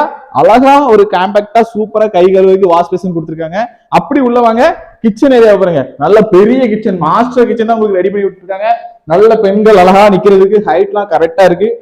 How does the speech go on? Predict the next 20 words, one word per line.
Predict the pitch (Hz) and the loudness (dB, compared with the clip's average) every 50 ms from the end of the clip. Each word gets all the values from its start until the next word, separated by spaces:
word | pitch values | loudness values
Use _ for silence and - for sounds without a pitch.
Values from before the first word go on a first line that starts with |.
| _ _ _ _ - | _ _ _ _ -6
எல்லாமே | 185 226 233 240 220 233 277 285 - | -4 -2 0 0 0 0 -2 -4 -6
உங்களுக்கு | 202 208 220 214 233 277 381 392 - _ _ _ _ _ _ _ _ - - - - _ _ _ _ _ _ _ _ _ _ _ - 156 | -6 -6 -6 -6 -6 -8 -10 -10 -12 _ _ _ _ _ _ _ _ -20 -20 -20 -20 _ _ _ _ _ _ _ _ _ _ _ -4 -2
மாடல் | 175 208 240 277 294 285 277 247 226 | 0 2 2 2 2 2 0 0 0
கிச்சன் | 240 - 254 240 | 0 0 0 0
பண்ணி | 240 226 226 214 | 0 0 0 0
கொடுத்துருக்காங்க. | 220 - 208 196 202 196 190 185 175 151 131 - - - - - - 147 | 0 0 0 0 0 0 0 0 0 0 -2 -2 -6 -10 -12 -4 -2 0
அது | 185 233 254 | 0 2 2
மட்டும் | 254 240 - | 0 0 0
இல்லாம | 254 254 254 247 247 | 0 0 0 0 2
இருங்க, | 240 233 226 208 175 - - | 2 2 2 2 2 0 0
சின்ன | 208 226 226 220 | -2 0 -2 -2
ஸ்டாண்டு, | 220 220 202 202 214 226 226 220 240 247 247 240 | -2 -2 -2 -2 -2 0 0 2 2 2 2 0
அப்புறம் | 202 190 202 196 | 0 0 0 0
உங்களுக்கு | 202 202 202 196 196 190 180 170 | 0 0 2 2 2 2 2 0
ஃபுல்லா | - 202 214 202 175 | 0 0 0 2 2
கபோர்டு | 180 185 190 220 214 214 | 2 2 4 4 4 2
ஒர்க், | 214 202 - 233 247 262 254 254 - _ _ - | 2 0 -2 -2 -2 -2 -2 -6 -12 _ _ 0
பின்னாடி | 220 226 233 240 247 247 247 247 247 233 220 | 2 2 2 4 2 2 2 4 2 2 2
உங்களுக்கு | 220 220 226 220 214 220 226 262 285 294 294 - _ _ _ _ - | 2 2 2 2 0 0 -2 -2 -4 -4 -6 -10 _ _ _ _ -2
ப்ரொஃபஷனலா | 175 185 208 233 233 233 226 214 220 233 254 | 0 2 2 2 2 2 0 0 2 2 4